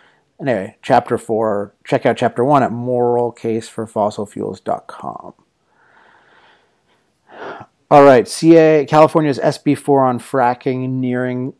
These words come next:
finalization. I didn't see the details of this. It's a mediocre thing. It's why California, the, the kind of compromise that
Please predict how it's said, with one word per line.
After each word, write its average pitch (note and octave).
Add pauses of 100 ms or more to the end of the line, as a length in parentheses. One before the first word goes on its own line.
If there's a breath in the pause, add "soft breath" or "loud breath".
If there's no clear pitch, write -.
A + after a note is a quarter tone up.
finalization. C3 (580 soft breath)
I D2 (440)
didn't D3
see -
the A#2 (200)
details B2+
of A2+
this. A2+
It's G#2+
a A2+
mediocre A#2 (880)
thing. C3+
It's - (600)
why C3+
California, A#2 (260 soft breath)
the, -
the D3+
kind E3+
of A#2+
compromise C#3+
that B2